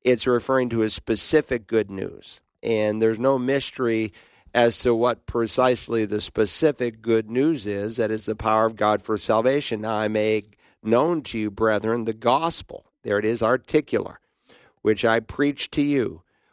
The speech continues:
which also you received, and which also you stand, by which you're saved." Okay, fantastic. "For I delivered to you as of first importance what I also received, that Christ died for our sins according to the Scriptures, and that he was buried,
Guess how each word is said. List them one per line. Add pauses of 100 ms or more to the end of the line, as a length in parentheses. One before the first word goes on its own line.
(140)
which
also
you
received,
and
which
also
you
stand,
by
which
you're
saved."
Okay,
fantastic. (480)
"For
I
delivered
to
you
as
of
first
importance
what
I
also
received,
that
Christ
died
for
our
sins
according
to
the
Scriptures,
and
that
he
was
buried,